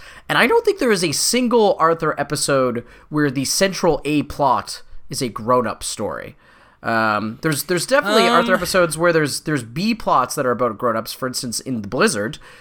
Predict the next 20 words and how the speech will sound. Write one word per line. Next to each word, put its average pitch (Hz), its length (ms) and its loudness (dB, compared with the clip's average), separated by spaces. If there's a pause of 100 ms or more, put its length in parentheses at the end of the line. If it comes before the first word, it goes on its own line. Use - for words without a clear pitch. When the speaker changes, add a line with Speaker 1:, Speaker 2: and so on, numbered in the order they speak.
(160)
Speaker 1:
um, 107 300 -4
we 120 80 -6
have 127 100 -2
a 117 40 -6
whole 123 160 -4
B 123 200 -4
plot 113 320 -4
about, 107 500 -6
uh, 107 160 -6
Mister 120 260 -8
Haney 120 200 -6
and 113 120 -4
Mister 110 200 -10
Ratburn 107 540 -4 (300)
and 110 100 -8
the 110 60 -6
janitor 117 380 -4
and 113 140 -6
the 110 60 -6
custodian, 117 640 -4